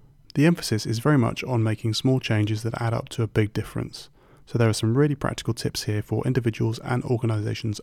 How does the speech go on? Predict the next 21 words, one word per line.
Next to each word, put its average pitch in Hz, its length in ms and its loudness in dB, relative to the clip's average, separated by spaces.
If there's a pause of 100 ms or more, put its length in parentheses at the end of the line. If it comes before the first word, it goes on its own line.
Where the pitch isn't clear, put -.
(120)
alike. - 420 -4 (200)
Hope - 260 2
you 139 80 4
enjoy. 123 320 0 (3500)
Hi, 131 320 4
welcome 160 420 2
to 143 260 0
the 123 140 -2
Software 127 400 -2
Delivery 139 400 -2
Club. - 240 -12 (720)
This 220 240 -2
time, 117 440 -4
I'm 131 180 -2
talking 135 300 -2
to 127 80 -10
Tom 139 260 -4
Kennis 120 360 -8
all 143 200 -6
about 127 280 -4
sustainable 117 500 -10